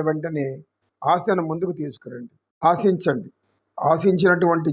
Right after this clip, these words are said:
జీవితాన్ని అందుకోవడానికి ప్రయత్నించండి. ఆశే మానవునికి ప్రాణం పోస్తుంది, నిరాశే మానవుల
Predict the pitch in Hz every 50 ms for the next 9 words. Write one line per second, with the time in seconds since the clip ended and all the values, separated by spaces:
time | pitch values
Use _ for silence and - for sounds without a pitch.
0 | 135 147 160 175 180 170 190 175 160 160 160 156 165 180 180 190 170 170 165 160
1 | 156 156 143 139 - - 160 165 170 - - 208 190 185 - 156 131 117 - 180
2 | - _ _ _ _ _ _ _ _ _ - 143 143 165 175 165 - 190 180 170
3 | 156 156 151 160 160 165 165 160 160 147 160 165 - 156 147 156 156 156 160 151
4 | 156 151 139 135 - - 131 131 127 120 123 - - _ _ _ _ _ _ _
5 | _ _ - 151 156 165 165 165 160 170 165 156 143 139 143 147 151 151 147 143
6 | 143